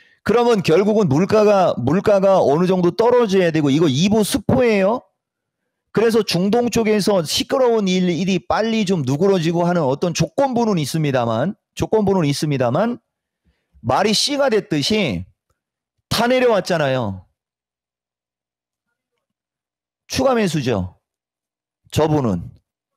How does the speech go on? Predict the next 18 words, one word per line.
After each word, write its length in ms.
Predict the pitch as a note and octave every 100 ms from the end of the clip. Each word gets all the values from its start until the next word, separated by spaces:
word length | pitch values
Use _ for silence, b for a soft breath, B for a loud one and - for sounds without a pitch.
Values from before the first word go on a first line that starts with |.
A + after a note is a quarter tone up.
| _ _ _
매수가가 600 | B2 E3+ G3+ A#3+ A3+ G3+
오만 400 | D#3+ D3+ G3 F#3+
원인데 680 | F3 E3 D#3 D3 E3+ A#2+ E2+ b b b b
밀리는 640 | - B2 A3 B3 C4+ C4 B3+
시점에서 600 | - - D#4+ D4 A3+ A3+
사버렸기 440 | A3 G#3 F#3+ F3+
때문에 240 | D#3+ C#3
그런 180 | A#2+ A2+
거죠. 200 | G2+ F#2+
지금 480 | - - G#3+ C4+ D4+
시점에서 500 | - - B3 G3 D3+
사는 240 | C#3 B2 G2
거죠. 360 | F2+ D2+ - _ _ -
이건 260 | F#3 A3+
이토마토 480 | F#3 G3 C#4+ C4 G#3+
전체가 520 | - A3+ A#3+ D4 C4
봐도 220 | A3 E3
돼요. 300 | A#2+ F2 C#2